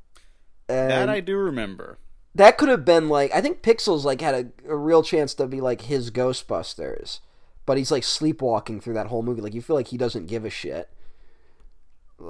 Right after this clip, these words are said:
Speaker 1: I
Speaker 2: Like
Speaker 1: guess spoilers for that episode, but that movie could, that movie has potential, you know?
Speaker 2: Mm-hmm.
Speaker 1: Like, that one had real potential, honest to God potential.
Speaker 2: Yeah. And
Speaker 1: Uh,
Speaker 2: it's,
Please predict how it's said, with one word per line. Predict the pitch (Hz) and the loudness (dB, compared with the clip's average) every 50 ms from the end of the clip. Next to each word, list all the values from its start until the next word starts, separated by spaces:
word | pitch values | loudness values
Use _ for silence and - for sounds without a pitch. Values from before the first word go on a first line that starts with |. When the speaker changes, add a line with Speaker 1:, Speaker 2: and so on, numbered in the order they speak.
| 101 | -6
Speaker 1:
I | 104 101 | -2 0
Speaker 2:
Like | 135 131 - | 0 0 0
Speaker 1:
guess | - 156 - | -2 -4 -8
spoilers | - - 165 160 151 151 143 139 | -8 -4 -2 -2 -2 -2 -4 -6
for | - - 147 | -8 -6 -2
that | 139 131 127 | -2 0 0
episode, | 131 - - 120 - - 120 107 110 107 | -2 -4 -6 -10 -10 -8 -8 -8 -8 -8
but | 104 131 - | -10 -4 0
that | 151 165 175 | 0 0 0
movie | 175 175 180 160 165 | 0 -4 -4 -4 -6
could, | 151 - - 190 185 151 | -8 -8 -8 -10 -8 -4
that | 143 165 196 226 | -2 0 0 0
movie | 247 247 226 220 | -2 -4 -2 -2
has | 202 180 | -2 -2
potential, | - - - - - - 139 139 135 - - 113 92 85 - - - - - - - | -4 -8 -14 -10 -8 -8 -8 -6 -8 -10 -12 -12 -12 -12 -12 -14 -14 -14 -14 -16 -16
you | - - 117 | -12 -10 -8
know? | 117 110 110 113 | -6 -6 -4 -4
Speaker 2:
Mm-hmm. | 117 113 | -4 -6
Speaker 1:
Like, | 110 104 101 | -8 -8 -6
that | 147 147 175 | -4 -4 -4
one | 180 175 | -4 -4
had | 165 139 131 131 131 131 139 | -6 -6 -6 -10 -12 -8 -6
real | 147 147 143 143 147 139 127 | -4 -2 -2 -2 -2 -2 -4
potential, | 110 - 123 - - 117 110 107 110 - - - - - | -6 -10 -16 -14 -12 -12 -12 -12 -12 -12 -12 -12 -8 -6
honest | 120 139 143 135 - - | -6 -6 -6 -6 -10 -12
to | 160 | -10
God | 135 135 120 123 123 - | -6 -4 -4 -4 -4 -8
potential. | 123 110 - 107 98 92 - - - - - - - - - | -12 -14 -12 -12 -12 -14 -14 -18 -18 -20 -20 -20 -20 -16 -8
Speaker 2:
Yeah. | 127 131 139 135 123 90 71 60 - - - - - - - - - - - - | -4 -2 0 0 0 -2 -4 -8 -12 -16 -18 -20 -20 -20 -20 -20 -20 -20 -16 -10
And | - 127 127 127 123 123 123 120 120 113 - - - | -6 -2 -2 0 0 -2 -2 -4 -4 -6 -10 -12 -10
Speaker 1:
Uh, | - - 131 - | -8 -6 -6 -6
Speaker 2:
it's, | - - - | -8 -12 -16